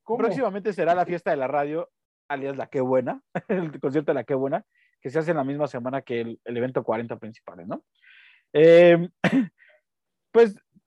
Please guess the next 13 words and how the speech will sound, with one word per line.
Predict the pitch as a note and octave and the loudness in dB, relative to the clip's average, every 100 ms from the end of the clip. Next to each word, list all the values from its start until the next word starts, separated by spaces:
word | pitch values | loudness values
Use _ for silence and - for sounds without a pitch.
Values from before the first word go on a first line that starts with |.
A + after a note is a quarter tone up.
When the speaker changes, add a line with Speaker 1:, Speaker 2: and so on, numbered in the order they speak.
| _ | _
Speaker 2:
para | - A#3 | 4 4
quien | A#3 C#4+ | 4 2
no | D4+ | 2
sepa, | D#4+ D#4+ | 2 2
según | B3+ F#3+ A3 | 2 2 2
estos | A3+ A#3+ | 0 -2
boletos, | E3+ D#3+ F#3+ A3 - | 0 0 0 -4 -4
según, | - D3 D3+ F#3+ | -4 -2 0 -2
y | F#3 | -4
digo | E3+ C4 | -4 -4
según, | F#3 C#3+ E3+ | -4 -6 -6
güey, | F#3 | -6
porque | D#3+ B2 C3 | -6 -8 -10